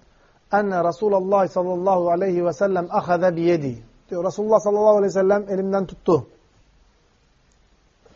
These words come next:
Ve kâle dedi ki, "Ya Muaz,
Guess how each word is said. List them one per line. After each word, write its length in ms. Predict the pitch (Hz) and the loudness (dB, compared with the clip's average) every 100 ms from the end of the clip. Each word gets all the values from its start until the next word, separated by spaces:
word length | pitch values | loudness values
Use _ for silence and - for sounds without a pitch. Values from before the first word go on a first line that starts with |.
| _ - - - - _ _ _ - | _ -20 -20 -20 -20 _ _ _ -14
Ve 220 | 160 175 | -8 2
kâle 460 | 202 214 214 202 | 6 6 6 2
dedi 200 | 185 202 | 0 -4
ki, 120 | 185 190 | -4 -2
"Ya 380 | 170 180 208 | 0 2 2
Muaz, 540 | 202 190 180 196 165 | 2 0 4 4 4